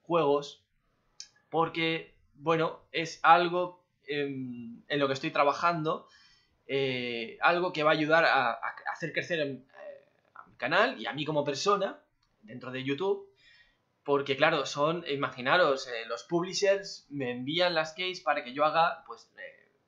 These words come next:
walkthroughs, le-, let's play, eh, montajes, em, lo que yo quiera, ¿no? Eh,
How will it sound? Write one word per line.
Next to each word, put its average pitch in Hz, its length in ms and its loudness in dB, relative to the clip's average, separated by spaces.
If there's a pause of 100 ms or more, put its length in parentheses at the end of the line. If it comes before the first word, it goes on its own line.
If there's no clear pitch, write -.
(420)
walkthroughs, 165 760 -2
le-, 123 260 -4
let's 135 220 -4
play, 151 460 -2 (320)
eh, 117 220 -6
montajes, 135 880 0 (340)
em, 117 800 -8
lo 143 180 0
que 139 80 2
yo 165 160 2
quiera, 107 260 -4
¿no? 175 240 -2
Eh, 110 600 -8